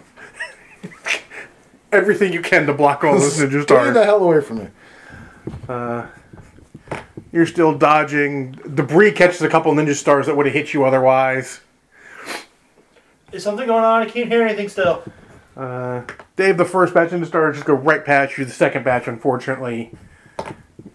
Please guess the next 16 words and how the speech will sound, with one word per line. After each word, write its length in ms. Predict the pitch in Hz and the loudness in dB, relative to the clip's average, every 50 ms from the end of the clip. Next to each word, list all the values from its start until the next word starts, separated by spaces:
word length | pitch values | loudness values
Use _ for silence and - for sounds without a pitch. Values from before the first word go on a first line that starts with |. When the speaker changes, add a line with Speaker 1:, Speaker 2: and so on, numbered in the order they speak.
| _ _ - 185 | _ _ -16 -10
Speaker 1:
just, 420 | 160 - 143 - - - - - - _ _ _ _ _ - - - | -6 -4 -4 -4 -6 -10 -20 -20 -20 _ _ _ _ _ -20 -8 -4
they 100 | 139 135 | -4 -2
were 160 | 123 123 120 | -2 -4 -6
inspired 560 | 113 - - - - 139 135 131 131 120 117 | -8 -8 -2 0 2 2 4 2 0 0 0
by 120 | 127 123 | 0 0
your 240 | 120 117 113 113 110 107 - | 0 -2 -4 -8 -8 -10 -12
intimidation. 640 | 123 117 - 135 120 123 127 127 - - 131 113 113 | -8 -4 -2 -2 0 0 -2 -2 -4 -6 -8 -8 -8
You 100 | 113 113 | -8 -10
scared 300 | - - - 127 120 113 | -8 -6 -6 -4 -4 -6
the 40 | - | -4
crap 280 | - 139 123 123 123 | -2 0 0 0 0
out 140 | 123 117 113 | -2 -2 -2
of 80 | 113 110 110 | -4 -6 -8
him. 80 | 110 | -6
He 100 | 123 143 | -4 -4
threw, 560 | 135 - - - 135 131 123 123 123 113 - | -4 -4 -6 -6 -4 -4 -4 -4 -6 -8 -10